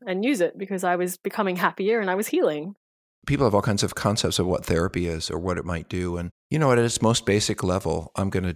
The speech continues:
Speaker 2: do a little cheating here and, and tell a secret. Out of its most basic level, it's a form of reparenting. It's, "I'm gonna sit here and I'm gonna, I'm gonna witness the things you have to say, and I'm not gonna be uncomfortable, and I'm not gonna shame you, and I'm gonna help you make sense of them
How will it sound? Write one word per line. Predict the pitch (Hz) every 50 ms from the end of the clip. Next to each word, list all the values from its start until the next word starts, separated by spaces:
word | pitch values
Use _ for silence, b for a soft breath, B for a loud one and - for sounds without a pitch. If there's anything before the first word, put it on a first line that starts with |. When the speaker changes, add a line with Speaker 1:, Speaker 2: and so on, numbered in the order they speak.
| - -
Speaker 2:
do | - 87
a | 85
little | 87 85
cheating | 82 - - 98 90 95 87
here | 90 87
and, | 85 85 78 -
and | - 87 82
tell | - - 82 85
a | 85
secret. | - - 90 90 - - 90 - _ _ _ _ _
Out | - 120 131
of | 135
its | 147 135 - -
most | 143 156 - -
basic | 143 147 151 - - 143 -
level, | 127 131 135 127 113
it's | 95 95 - -
a | 107
form | 95 - - 107 107 107
of | 101
reparenting. | 95 98 92 92 - 101 92 92 92 95 95 - 85 85 85 85 - _ _ _ _ _ _ -
It's, | 101 104 - 120
"I'm | 107 113 131
gonna | 131 131 113
sit | 104 - - 110 104
here | 123 120 110 104 107
and | 101 101 104
I'm | 107
gonna, | 117 117 113 107 95 104 104 104 - -
I'm | - 110
gonna | 139 160 143
witness | 110 101 117 - - 127 - -
the | 107
things | 104 - 107 104 104 98
you | 107 87
have | 101 104 101
to | - 101
say, | - - - 101 101
and | 104 104 101
I'm | 107 135
not | 156 165 -
gonna | 135 107
be | 95 104
uncomfortable, | 92 92 92 - 92 87 - - 98 107 123 120 - _ _ _ -
and | 104 101 104
I'm | 110 120
not | 123 139 -
gonna | - 101 101
shame | 98 - - 92 92 95 95
you, | 92 92 95 95 95 -
and | - 98 101 98 95 101 - B B B B B B
I'm | B 113 135
gonna | 160 160 147
help | 127 127 131 120 -
you | 113 110
make | 107 107 104 -
sense | - - - - 131 147 156 - -
of | 107 95 -
them | 92 90 90 87 87 98 113 117 -